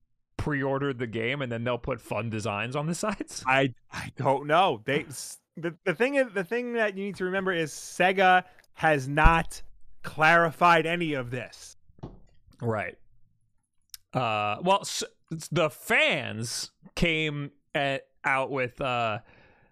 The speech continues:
Speaker 1: a simplified version of the chart.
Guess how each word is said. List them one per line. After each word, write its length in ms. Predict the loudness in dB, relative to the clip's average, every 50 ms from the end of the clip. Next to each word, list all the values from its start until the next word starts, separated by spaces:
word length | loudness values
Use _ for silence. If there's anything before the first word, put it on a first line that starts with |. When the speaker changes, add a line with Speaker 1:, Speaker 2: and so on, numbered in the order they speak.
| _ _ _ _ _ _ _ _ _ 0
Speaker 1:
a 160 | 0 0 0
simplified 1040 | -2 -4 -4 -2 -2 -2 -4 -4 -4 -4 -4 -4 -2 0 2 2 4 4 2 0 -2
version 720 | -6 -6 -4 -2 -2 0 0 -2 -4 -4 -6 -6 -4 -4
of 280 | -6 -6 -8 -10 -12 -8
the 100 | -8 -8
chart. 520 | -6 -6 -6 -6 -6 -6 -6 -8 -8 -12